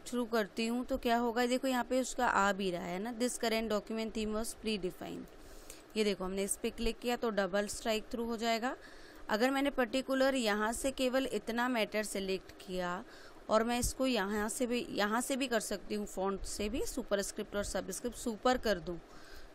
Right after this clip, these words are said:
तो आप देखिए above the text matter आ रहा है, ये देखिए आप यहाँ पे देख पा रहे होंगे ये। तो जैसे मुझे टेंथ, ट्वेल्थ लिखना है तब मैं इसका यूज़ करती हूँ।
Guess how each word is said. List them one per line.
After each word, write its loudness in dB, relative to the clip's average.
तो 4
आप 6
देखिए 2
above 6
the 4
text 0
matter 4
आ 6
रहा 4
है, 2
ये 0
देखिए -2
आप -2
यहाँ -2
पे -4
देख -2
पा -4
रहे -6
होंगे -8
ये। -4
तो 4
जैसे 6
मुझे 4
टेंथ, 4
ट्वेल्थ 0
लिखना 0
है 0
तब 2
मैं -2
इसका -2
यूज़ -2
करती -2
हूँ। -4